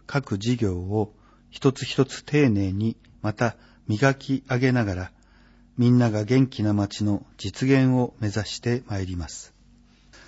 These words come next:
輝かしい新年がまさに見年の言われの通り、努力が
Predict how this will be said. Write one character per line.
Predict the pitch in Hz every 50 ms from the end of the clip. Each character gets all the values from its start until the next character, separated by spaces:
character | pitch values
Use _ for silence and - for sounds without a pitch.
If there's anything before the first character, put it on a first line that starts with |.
| - _ _ _ _ _ -
輝 | - 120 120 127 127 127 120
か | - 120
し | - - - 117 110 101 98
い | -
新 | - - 143 135 120
年 | 104 98 92 95
が | 98 101 101 101 - _ - _ _ _ _ _
ま | - 127
さ | 127 - 120 110
に | 101 98 98 95 - - -
見 | 110 110 113
年 | 127 131 131 - - 139
の | 131 123 123 120 - 117
言 | 113 117
わ | 123 127
れ | 127 123
の | 123 120 113
通 | - - 135 120 101
り、 | 87 95 - _ _ _ _ _ _ _ _ _ _ _
努 | - 135 156
力 | 151 139 120 - - 104
が | 98 104 101 98 -